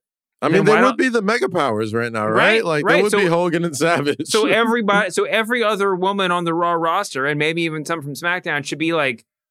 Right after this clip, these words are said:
Speaker 2: like, Voltroning together into different tag teams to figure out if anybody has a combination that can beat this two, e-, beat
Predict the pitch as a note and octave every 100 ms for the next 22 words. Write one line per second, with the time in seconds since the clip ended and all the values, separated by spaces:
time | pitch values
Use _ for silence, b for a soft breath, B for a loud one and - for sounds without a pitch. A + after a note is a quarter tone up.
0 | - C#3+ B2+ A2+ _ _ _ _ - C3+
1 | F3 F#3 G3 F#3+ F3+ D#3 D#3+ F3+ E3+ D#3
2 | C#3 A#2+ F#3 F#3 F3+ C3+ F3 G3 F3 C#3+
3 | C3+ C#3 D3 D3 - F#3+ F#3 F3 F3+ E3
4 | B2+ E3 F3+ E3+ E3 D#3 D3+ D3 D3 D3+
5 | D3 C#3+ G3 G3 D#3 D3 D3+ C#3+ B3+ -
6 | A2+ - G2+ D#2 C#3+ C3+